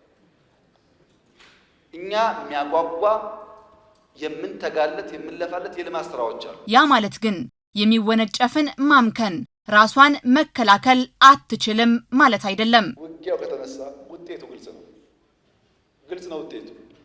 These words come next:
Speaker 1: ከዛ በኋላ የየ አይሰራም። አሁን አለመጀመር ማለት ነው። አሁን ውጊያ እንትና ያግዘኛል፣ እንትና ያግዘኛል የሚባል ነገር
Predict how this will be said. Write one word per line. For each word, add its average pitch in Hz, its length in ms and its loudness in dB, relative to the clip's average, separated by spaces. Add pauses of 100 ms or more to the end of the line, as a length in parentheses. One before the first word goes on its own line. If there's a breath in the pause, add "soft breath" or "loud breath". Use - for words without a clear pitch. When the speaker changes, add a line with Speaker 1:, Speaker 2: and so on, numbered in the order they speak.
(240)
Speaker 1:
ከዛ 139 240 -14
በኋላ 151 260 -4
የየ 139 260 -10
አይሰራም። 101 460 -12
አሁን 151 300 -12
አለመጀመር 110 560 -12
ማለት 107 240 -20
ነው። - 140 -20 (1300)
አሁን 165 240 -10
ውጊያ 175 280 -10
እንትና 165 260 -14
ያግዘኛል፣ 202 580 -8
እንትና 165 240 -16
ያግዘኛል 131 500 -14
የሚባል 123 420 -10
ነገር 208 240 -12